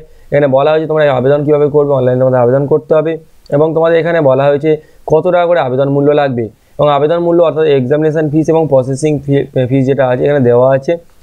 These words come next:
সমস্ত কিছু টোটালটা জেনারেলদের জন্য এবং জেনারেল, আহ, category যারা আছে, exempted category আছে এবং যারা পিডাব্লিউডি general আছে, তাই জন্য কিন্তু ছশো পঞ্চাশ টাকা লাগবে। ওবিসি, ওবিসি এ, ওবিসি বিদের জন্য এখানে ছশো পঞ্চাশ টাকা লাগবে।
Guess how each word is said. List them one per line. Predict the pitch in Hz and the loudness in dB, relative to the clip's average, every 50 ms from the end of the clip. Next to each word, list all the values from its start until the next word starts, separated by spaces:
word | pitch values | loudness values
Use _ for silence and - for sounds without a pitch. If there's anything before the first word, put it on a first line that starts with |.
| _ - | _ -2
সমস্ত | 156 160 175 180 175 190 | -2 0 0 0 0 0
কিছু | 180 180 160 185 170 | 0 0 0 0 -2
টোটালটা | 160 151 147 151 143 156 160 160 160 _ _ _ _ - - | 0 0 0 0 0 0 -2 -2 -4 _ _ _ _ -10 -4
জেনারেলদের | 131 139 156 160 165 170 170 170 175 156 | -2 0 0 0 0 -2 0 0 0 0
জন্য | 147 170 165 165 165 165 160 165 - _ _ - | 0 0 0 0 -2 -2 -4 -6 -12 _ _ -6
এবং | - 147 151 151 151 131 | -2 0 0 0 0 0
জেনারেল, | 120 139 139 147 156 160 160 165 160 | 0 0 0 2 2 2 2 0 -2
আহ, | 156 - _ _ - _ - 147 143 143 143 139 135 | -6 -8 _ _ -14 _ -4 -2 0 0 0 -2 0
category | 147 143 139 143 147 151 143 | 0 0 0 2 0 0 2
যারা | 139 143 143 143 143 139 | 2 2 2 2 2 0
আছে, | 139 135 143 156 | -2 -2 -2 0
exempted | 143 135 127 123 143 143 143 143 156 143 | 0 0 0 2 0 0 0 0 -2 0
category | 147 143 135 143 143 147 143 143 | 0 0 0 0 0 2 0 0
আছে | 135 143 | 0 0
এবং | 143 139 147 143 | 0 0 0 0
যারা | 139 135 143 143 | 2 2 2 0
পিডাব্লিউডি | 143 143 - 160 165 165 160 156 160 160 156 156 | 0 -2 -2 0 0 0 0 0 -2 -2 -2 0
general | 143 147 135 135 135 139 135 | 0 0 0 0 2 2 2
আছে, | 131 127 - 165 175 170 - _ _ _ _ | 2 0 0 -2 -4 -4 -6 _ _ _ _
তাই | 143 139 | -2 0
জন্য | 143 151 156 | 0 0 -2
কিন্তু | 160 165 160 | -2 -4 -4
ছশো | 156 135 123 117 - 135 | -4 -4 -4 -2 0 0
পঞ্চাশ | 131 143 147 151 151 147 | 0 0 0 0 -2 0
টাকা | - 156 156 156 | 0 0 2 2
লাগবে। | 156 151 147 156 160 160 160 - - - - - | 0 0 0 -2 -4 -4 -6 -12 -20 -20 -6 0
ওবিসি, | - 147 151 160 160 156 180 175 160 | 0 0 2 0 -2 -2 0 0 0
ওবিসি | 143 135 135 135 151 156 - 156 | 0 0 -2 -4 -6 -4 -2 0
এ, | 156 160 | 2 2
ওবিসি | 151 135 131 123 - 143 127 | 2 0 -2 -4 -4 -4 -2
বিদের | 120 135 151 147 165 160 143 | 0 0 0 0 0 -2 0
জন্য | 156 151 151 151 | 0 0 0 2
এখানে | 151 147 139 151 151 151 135 | 0 0 0 0 -2 -2 -2
ছশো | 135 117 110 127 120 | -2 -4 -2 -2 0
পঞ্চাশ | 131 135 143 143 139 | 0 0 0 0 0
টাকা | 147 156 151 151 | 0 0 2 2
লাগবে। | 151 147 143 151 160 165 | 2 0 0 -2 -2 -4